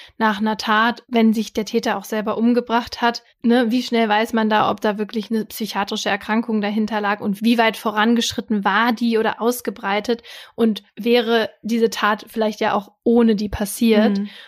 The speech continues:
Speaker 1: Und nur weil, wenn ich jetzt zum Beispiel an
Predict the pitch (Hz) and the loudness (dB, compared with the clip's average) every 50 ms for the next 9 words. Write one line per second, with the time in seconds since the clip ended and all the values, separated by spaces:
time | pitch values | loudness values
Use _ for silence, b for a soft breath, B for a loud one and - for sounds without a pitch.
0 | B B - - 233 233 220 220 214 - - _ _ - 226 220 226 220 226 226 | B B -4 0 2 2 2 2 0 -2 -8 _ _ -8 -4 -4 -2 -2 -2 -2
1 | 214 233 277 - 277 262 - - 240 226 226 226 - - 240 220 - - 208 214 | -2 -2 0 0 0 -2 0 -2 0 2 2 0 2 0 0 0 0 -2 -2 0
2 | 208 214 208 208 214 214 208 202 - _ | 0 -2 -2 -2 -2 -2 -4 -6 -10 _